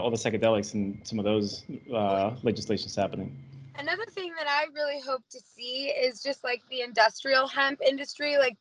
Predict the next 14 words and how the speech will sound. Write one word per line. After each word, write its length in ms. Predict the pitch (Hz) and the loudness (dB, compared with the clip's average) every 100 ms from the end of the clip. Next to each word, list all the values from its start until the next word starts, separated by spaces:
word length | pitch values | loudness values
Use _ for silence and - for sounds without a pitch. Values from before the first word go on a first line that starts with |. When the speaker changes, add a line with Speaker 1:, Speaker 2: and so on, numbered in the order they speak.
| - | 2
Speaker 2:
blowing 320 | 233 233 233 | 6 6 6
up 200 | 202 240 254 | 6 6 6
and, 80 | 233 | 0
like, 180 | 233 220 - | 0 -2 0
us 160 | 226 - | 0 0
using 600 | 254 247 214 226 226 220 _ _ _ | -12 -10 -4 -4 -4 -12 _ _ _
hemp 280 | - 240 220 | 2 2 4
plastics 580 | 269 277 285 330 330 - | 4 4 4 2 2 0
instead 420 | 269 254 247 226 | -6 0 4 8
of 300 | 226 214 190 - | 10 10 6 0
regular 420 | 233 269 285 302 | 0 4 6 6
plastics. 580 | 311 320 339 359 359 - _ _ - | 8 6 6 0 -4 -6 _ _ 6
Like, 280 | - 339 - _ _ 208 | 8 8 4 _ _ 4
that 380 | 262 277 339 | 10 10 10